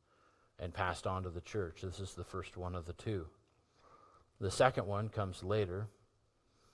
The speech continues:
uh, when he's talking about the undisputed facts of the resurrection. But rather than just chastise them for poor function, he really wants to take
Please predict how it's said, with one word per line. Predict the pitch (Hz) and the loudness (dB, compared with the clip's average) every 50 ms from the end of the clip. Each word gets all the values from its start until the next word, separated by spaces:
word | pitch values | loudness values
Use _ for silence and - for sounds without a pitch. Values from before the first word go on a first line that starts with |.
| _ _ _ _ _ - - _ - | _ _ _ _ _ -20 -20 _ -2
uh, | 107 101 92 92 87 85 85 76 71 - - - - _ | 0 2 2 2 2 2 0 -2 -4 -8 -12 -14 -16 _
when | - 101 98 | -8 -4 -4
he's | 92 90 - | -4 -4 0
talking | - 104 98 92 | 4 4 4 4
about | 98 98 90 - | 4 0 0 2
the | 98 98 | 0 0
undisputed | 98 95 90 87 - - - 110 104 98 90 - | 0 0 -2 -6 -8 -4 -2 0 0 0 -2 0
facts | - 104 95 92 - - - | 0 2 2 2 0 -2 -6
of | 92 85 | -6 -4
the | 92 90 | -4 -4
resurrection. | 87 90 90 87 85 85 85 90 98 104 98 - - - 69 - - _ _ _ _ _ _ _ _ _ _ _ - - _ - _ _ _ _ _ _ _ _ _ _ _ _ _ _ _ _ _ _ - | 0 2 2 0 0 0 0 2 2 2 0 -2 -8 -12 -14 -14 -18 _ _ _ _ _ _ _ _ _ _ _ -20 -20 _ -20 _ _ _ _ _ _ _ _ _ _ _ _ _ _ _ _ _ _ -12
But | 143 127 117 117 110 107 | -8 2 4 4 4 6
rather | 120 135 139 160 180 190 190 | 10 12 12 12 12 12 8
than | 180 170 175 151 | 8 6 2 2
just | 131 143 135 - - | 2 0 0 0 -2
chastise | - - 135 127 127 120 - - 135 120 117 113 104 98 | -2 2 4 4 4 2 2 2 4 4 4 4 2 2
them | 107 110 107 110 107 107 104 104 92 - - _ _ _ _ _ _ _ _ _ _ - | 2 4 4 4 2 2 0 -4 -6 -10 -18 _ _ _ _ _ _ _ _ _ _ -20
for | - - - 113 | -18 -4 -2 -2
poor | 98 - - - 127 117 104 | -2 -2 0 2 4 4 4
function, | 90 - - 113 117 120 113 - - - 95 90 92 92 92 87 - _ _ _ - - - - - | 2 0 0 0 0 2 0 -2 -4 -6 -6 -6 -4 -6 -8 -10 -12 _ _ _ -20 -20 -20 -20 -20
he | - - 143 131 | -4 0 0 0
really | 123 131 143 165 196 208 214 208 | 2 4 6 6 10 10 10 8
wants | 185 160 147 135 131 127 - - | 10 8 6 6 6 6 4 0
to | - 120 | -2 -2
take | - - 135 127 123 123 120 - - | 2 4 4 6 6 4 2 -2 -12